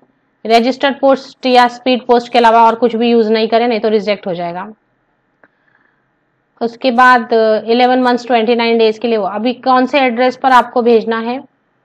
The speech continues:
ये सारे पॉइंट्स के पहले आप स्क्रीनशॉट लेते चले जाएं।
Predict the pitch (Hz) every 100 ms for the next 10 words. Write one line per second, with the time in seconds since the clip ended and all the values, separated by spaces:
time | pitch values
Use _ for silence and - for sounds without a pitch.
0 | _ _ 247 262 285 285 277 277 269 302
1 | 285 277 262 262 - 247 240 254 240 214
2 | 214 214 196 180 180